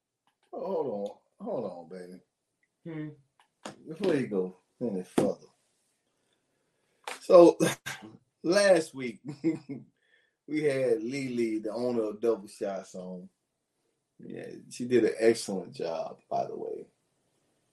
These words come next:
Speaker 1: You know, yeah. My only, I guess my suggestion would, if you haven't heard at an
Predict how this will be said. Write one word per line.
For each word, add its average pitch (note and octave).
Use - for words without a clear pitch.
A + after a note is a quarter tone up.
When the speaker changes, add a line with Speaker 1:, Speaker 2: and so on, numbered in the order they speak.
Speaker 1:
You F#2
know, -
yeah. -
My F#3+
only, E3
I C3+
guess C#3
my C3+
suggestion A#2
would, F#2
if A2+
you C#3+
haven't C#3+
heard C3
at A#2
an G2